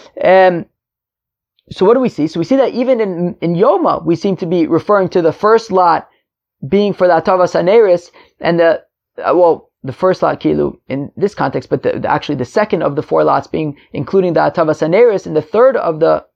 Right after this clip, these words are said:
four lots is where we get to the Ketores.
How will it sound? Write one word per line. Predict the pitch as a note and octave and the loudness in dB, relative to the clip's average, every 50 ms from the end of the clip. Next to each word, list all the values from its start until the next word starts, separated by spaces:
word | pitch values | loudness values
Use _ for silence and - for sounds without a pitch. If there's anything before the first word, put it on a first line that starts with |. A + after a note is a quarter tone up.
| _ _ | _ _
four | _ - E3+ E3 E3 | _ -2 0 2 2
lots | D#3+ D#3 D3+ D#3+ E3 - - - - - _ - | 2 2 2 0 -2 -4 -10 -20 -20 -20 _ -4
is | D#3+ D3+ D3 | -4 -2 0
where | D#3+ F#3 F#3 F3+ | 2 2 2 2
we | F3 E3+ | 2 2
get | D3+ F3+ F3 E3+ - | 2 0 0 0 -2
to | - - F3+ F3+ E3+ E3 - _ _ - | -2 0 2 2 2 0 -4 _ _ -6
the | D3 E3 E3+ | -2 -2 -2
Ketores. | D#3+ - F#3 - - C#4 D4 B3+ F#3 C3+ B2+ - _ | 0 0 -2 -2 0 0 0 2 0 0 -2 -6 _